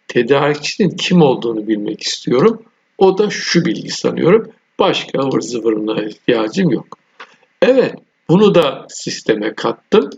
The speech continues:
Dediğim gibi bu da adlandırılabilir. Denebilir ki işte, e, ürünlerin, e, şurada, e, satıcıların satışlarıydı,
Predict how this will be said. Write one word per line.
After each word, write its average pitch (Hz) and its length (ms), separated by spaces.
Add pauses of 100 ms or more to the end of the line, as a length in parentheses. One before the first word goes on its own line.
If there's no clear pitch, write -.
(360)
Dediğim 135 340
gibi 139 300
bu 147 140
da - 140
adlandırılabilir. 110 1080
Denebilir 113 540
ki 202 400 (240)
işte, - 320
e, 135 260 (1040)
ürünlerin, 117 1000 (320)
e, 110 640
şurada, 113 500 (460)
e, 113 480
satıcıların 127 1000 (380)
satışlarıydı, - 1600